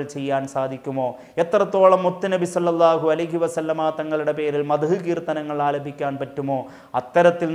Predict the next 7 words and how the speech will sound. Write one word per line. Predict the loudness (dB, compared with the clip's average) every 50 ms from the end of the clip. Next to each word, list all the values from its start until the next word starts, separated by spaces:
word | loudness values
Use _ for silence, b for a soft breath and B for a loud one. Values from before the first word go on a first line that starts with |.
| 2
നാം | 2 2 2 2 2 0
മദ്ഹ് | 0 2 4 4 4 2
കീർത്തനങ്ങൾ | 2 0 -2 -2 -2 -2 -2 -2 -2 0 0 2 2 2
ആലപിച്ചുകൊണ്ട് | 0 0 -2 -4 -6 -8 -8 -6 -6 -6 -6 -4 -4 -4 -4 -4 -6 B B B B B B -6
അള്ളാഹുവിങ്കിലേക്ക് | 2 4 6 8 8 6 4 2 -2 -2 -4 -4 -2 0 0 0 0 0 -2 -4
ദുആ | -4 -2 0 0 0 0 0 -2
ചെയ്തുകൊണ്ട് | -4 -4 -4 -4 -4 -2 -4 -2 0 0 0